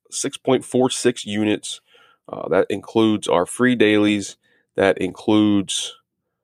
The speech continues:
um, the bonus system as well. Trying to bring this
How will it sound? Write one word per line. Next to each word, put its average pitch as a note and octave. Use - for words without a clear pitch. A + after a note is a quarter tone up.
um, -
the E2+
bonus A#2
system A2
as F2+
well. B2
Trying A#2+
to G#2
bring G#2
this G2